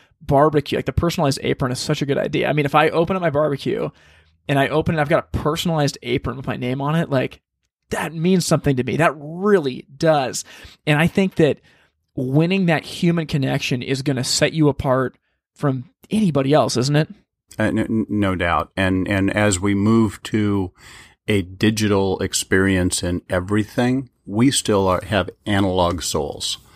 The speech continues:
Speaker 2: And
Speaker 1: Yeah.
Speaker 2: we still, we still yearn for face-to-face, people-to-people contact. And, and that's the advantage that specialty retailers have over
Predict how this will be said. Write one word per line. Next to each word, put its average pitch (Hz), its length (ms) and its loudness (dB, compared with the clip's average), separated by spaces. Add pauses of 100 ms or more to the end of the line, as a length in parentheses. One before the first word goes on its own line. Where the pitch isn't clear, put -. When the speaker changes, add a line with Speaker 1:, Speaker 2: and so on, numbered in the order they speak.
(300)
Speaker 2:
And - 100 2
Speaker 1:
Yeah. 139 140 4
Speaker 2:
we 95 80 2
still, 110 380 2
we 98 180 0
still 117 400 4
yearn 92 480 2
for - 180 -6
face-to-face, 90 1080 0
people-to-people 98 920 -4
contact. - 720 -6 (720)
And, 90 500 -2
and 92 220 -2
that's 95 320 0
the 127 180 4
advantage 92 920 0
that 95 240 -4
specialty 104 600 0
retailers 85 720 -4
have 87 600 -6 (320)
over 92 400 2